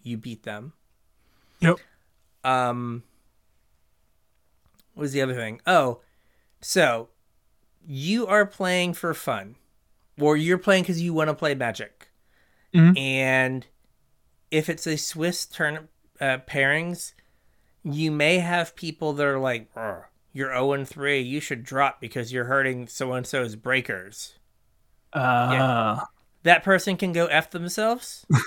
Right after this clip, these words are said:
Speaker 1: You paid
Speaker 2: Yeah.
Speaker 1: your entry fee. You play as much Magic as you wanna play.
Speaker 2: Hundred percent.
Speaker 1: Right? Like, cool.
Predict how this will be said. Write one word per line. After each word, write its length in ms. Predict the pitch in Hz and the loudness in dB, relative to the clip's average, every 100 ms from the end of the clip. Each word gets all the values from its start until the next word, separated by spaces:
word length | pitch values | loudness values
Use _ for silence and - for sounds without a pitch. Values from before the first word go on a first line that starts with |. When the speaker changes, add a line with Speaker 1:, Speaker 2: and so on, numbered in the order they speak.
| 208 - 185 - 175 - 165 147 - | 6 8 4 6 2 4 0 0 -6
Speaker 1:
You 220 | 147 190 | 0 0
paid 320 | 190 202 190 | 6 6 6
Speaker 2:
Yeah. 60 | 202 | 4
Speaker 1:
your 60 | |
entry 360 | 175 185 202 202 | 6 4 4 0
fee. 540 | 196 220 214 226 220 _ _ _ _ _ | 2 2 4 2 -2 _ _ _ _ _
You 160 | - 180 | -6 -6
play 280 | 185 202 185 | -2 0 2
as 180 | 170 165 | 0 -2
much 340 | 160 175 190 202 | 0 0 0 -2
Magic 460 | 180 175 180 185 | 0 0 0 -2
as 300 | 170 156 143 | -2 -4 -2
you 140 | 143 147 | -2 0
wanna 240 | 147 147 | 0 -2
play. 440 | - 127 98 101 _ _ _ _ _ _ _ | -4 -6 -6 -10 _ _ _ _ _ _ _
Speaker 2:
Hundred 240 | - 147 139 | 4 4 4
percent. 440 | 123 117 123 120 - | -2 -4 -4 -6 -12
Speaker 1:
Right? 340 | - 139 143 151 | 0 2 2 2
Like, 380 | 147 143 - _ _ _ _ _ _ _ _ _ _ _ - | 2 2 0 _ _ _ _ _ _ _ _ _ _ _ -6
cool. 540 | 196 170 131 117 113 | 0 0 0 -4 -8